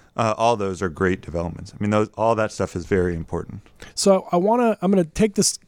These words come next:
Speaker 2: similarly to the conversation that we had with Christy Doolin and Lindsay on Chicago Blend, just because I think it's, it's very, um, it's like step two in the process. Um, and that is quantifying.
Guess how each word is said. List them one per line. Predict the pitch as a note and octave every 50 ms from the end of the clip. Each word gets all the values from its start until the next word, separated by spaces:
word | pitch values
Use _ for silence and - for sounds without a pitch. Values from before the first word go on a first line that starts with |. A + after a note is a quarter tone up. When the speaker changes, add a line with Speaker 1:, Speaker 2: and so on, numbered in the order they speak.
| _ _ - F#3
Speaker 2:
similarly | E3 - - G#3 G3 G3 F#3 F3+ E3+ E3 D#3+ C#3+
to | - E3
the | D3 C#3+
conversation | - D3+ D3 D3+ D3+ - D#3+ D3+ D3 - - D3 C#3+
that | C#3+
we | C#3+ D3 C3+
had | C#3+ C#3+ C#3+ C#3
with | C#3 C#3 -
Christy | - D#3 C#3 - -
Doolin | C#3+ D3 D3 C#3+ C#3+ C#3
and | C#3 C#3
Lindsay | C#3 C3+ B2+ C#3 C3 C3 C3+ -
on | D3 C#3 C3+ C3
Chicago | - - D3+ C3+ C3 B2+ B2
Blend, | B2 B2+ B2+ B2 A2+ A2+ - - - - - - - - -
just | - G#3 - -
because | G3 G3 F3+ F#3+
I | F#3+
think | F#3 G3+ G3 F3+
it's, | D3+ - - _
it's | - E3 C#3 B2+
very, | D3 E3 F3+ F#3+ F#3+ F#3 F3 D#3+ D#3 D3 -
um, | D3 C#3+ C#3+ C3+ C3 B2+ C3 B2 - _ _ _ _ _ _ -
it's | - D3 -
like | F#3 D3 -
step | - - F3+ F3 -
two | - - A#3 G#3+ D3 G#2+ G#2+
in | A#2 C3
the | A#2
process. | - - B2 G#2 G2 - - - - - - - - - - - - - - - _ _ -
Um, | D#3 D3+ D3 D3 C#3+ C#3 C#3 B2 - _ _ _ _ _ _ _ _ _ -
and | D#3+ E3 E3+
that | F3+ F#3+ G3 G3+
is | G3+ G3 F#3 -
quantifying. | - - - G#3 A3+ G3+ - - B2+ A2 A2+ -